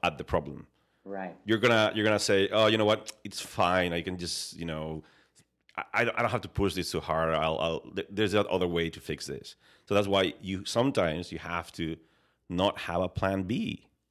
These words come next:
Speaker 1: so you can actually run at the problem with enough strength and with enough focus.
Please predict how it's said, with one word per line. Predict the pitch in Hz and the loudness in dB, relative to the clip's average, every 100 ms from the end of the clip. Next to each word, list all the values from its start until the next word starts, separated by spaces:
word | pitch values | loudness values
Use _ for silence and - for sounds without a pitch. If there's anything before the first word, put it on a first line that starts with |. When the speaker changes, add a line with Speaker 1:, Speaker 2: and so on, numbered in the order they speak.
| _ _ _ | _ _ _
Speaker 1:
so | - | -2
you | 113 | 0
can | 98 | 2
actually | 85 - 87 | 0 0 0
run | 82 82 | 0 0
at | |
the | 85 | -2
problem | 90 85 82 87 87 | 0 -2 -2 -4 -4
with | 80 - | -6 -6
enough | 80 80 | -4 -4
strength | 90 - 80 87 101 - | -6 -6 -4 -4 -6 -8
and | 90 | -4
with | 87 | -4
enough | 87 85 - | -4 -4 -2
focus. | 143 180 87 - | -4 -4 -10 -12